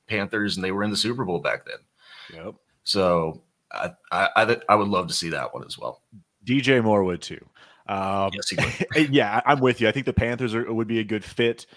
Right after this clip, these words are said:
Speaker 2: would make sense based on, on what they tried to do this last offseason. They're, they're, I think he would fit anywhere. They would make it work.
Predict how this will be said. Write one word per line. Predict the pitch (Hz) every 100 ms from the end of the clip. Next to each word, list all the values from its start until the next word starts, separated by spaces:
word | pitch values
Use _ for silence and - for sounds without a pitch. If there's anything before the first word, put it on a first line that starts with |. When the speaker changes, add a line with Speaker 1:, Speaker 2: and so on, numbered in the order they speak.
| - _
Speaker 2:
would | 98 101
make | 101 101
sense | - 107 101 -
based | 98 95 95
on, | 92 90 95
on | 90 92
what | 98
they | 95 95
tried | - 104
to | 95
do | 95
this | 98
last | 98 90 -
offseason. | 90 - 92 90 - - - _ _ _ _
They're, | 123 143
they're, | 127 - - _ _ 151
I |
think | 175 156
he | 127
would | 110
fit | - 110
anywhere. | 87 90 101 95 92
They | 90
would | 95 85
make | 92 95
it | 92
work. | 80 85 87 -